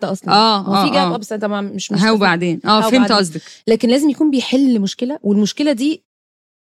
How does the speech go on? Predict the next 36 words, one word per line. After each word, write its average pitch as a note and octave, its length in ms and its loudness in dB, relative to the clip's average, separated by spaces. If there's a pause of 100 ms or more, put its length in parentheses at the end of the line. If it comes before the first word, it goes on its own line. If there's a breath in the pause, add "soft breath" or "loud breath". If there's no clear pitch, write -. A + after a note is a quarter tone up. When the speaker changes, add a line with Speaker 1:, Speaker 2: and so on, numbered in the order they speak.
(340)
Speaker 1:
كبيرة - 300 0
Speaker 2:
الناس G#3+ 460 4
Speaker 1:
كفاية. D#4+ 400 4
Speaker 2:
اللي، G4 240 2
اللي G3 120 -2
حاسة B3 280 0
بيها C4 160 2
كتير. E3 380 -4
Speaker 1:
بالظبط. F#3+ 600 -4
Speaker 2:
مم. G3 240 -6
Speaker 1:
إن G#3+ 140 0
هم C4+ 280 -2
هيبقوا G#3 240 -4
عايزين G3 300 0
الموضوع F3+ 360 -2
ده. - 120 -20 (200)
Speaker 2:
مم، E3+ 440 -6
مم. F3 340 -4
Speaker 1:
ومش A#3+ 220 2
بس F4 220 -2
كده، F4 380 0
إن B3 200 2
ما B3 80 2
يكونش E4 420 0
ليها D#4+ 220 0
بديل A3+ 760 2
بيحل C4+ 420 0
المش-، A#3+ 260 -2
نفس A#3+ 240 -4
المشكلة. C4 460 -6 (220)
ما G3 80 -6
أنا G3+ 280 2
Speaker 2:
آه. - 20 2
Speaker 1:
ممكن A#3 140 -2
بدل B3 140 -6
ال-، G3+ 960 -6